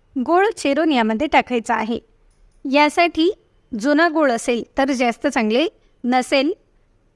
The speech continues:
तर काळ्या गुळाचा वापर करा किंवा काळा देखील गूळ नसेल तर जो गूळ तुमच्याकडे असेल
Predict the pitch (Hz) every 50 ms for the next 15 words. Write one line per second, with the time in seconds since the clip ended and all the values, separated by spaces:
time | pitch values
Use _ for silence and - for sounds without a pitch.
0 | _ _ - 302 302 - - 302 247 233 262 285 285 294 269 247 240 240 - 262
1 | 247 220 - 254 226 220 - 214 240 311 427 - _ _ _ _ _ _ _ _
2 | _ - _ _ _ _ _ _ _ - _ _ _ _ _ _ - 294 294 349
3 | 370 359 - 294 254 240 247 269 294 302 311 294 - 392 370 294 294 277 254 247
4 | 240 233 - - 220 208 - - _ _ _ 269 262 262 220 262 262 285 330 302
5 | 320 311 294 - 302 262 233 - 247 - - 240 233 220 220 - 269 285